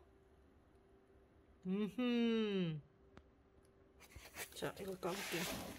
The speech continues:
진짜 렉이에요, 렉, 말 그대로. 이렇게. 네.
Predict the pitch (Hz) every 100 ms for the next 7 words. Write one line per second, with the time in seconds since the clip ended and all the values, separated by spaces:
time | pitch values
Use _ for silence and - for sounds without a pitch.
0 | - - - - - - - - - -
1 | - 330 381 226 269 311 277 214 175 175
2 | 175 180 170 160 - - - - - -
3 | - - - - 202 - - - - -
4 | - - - - - - - - - 196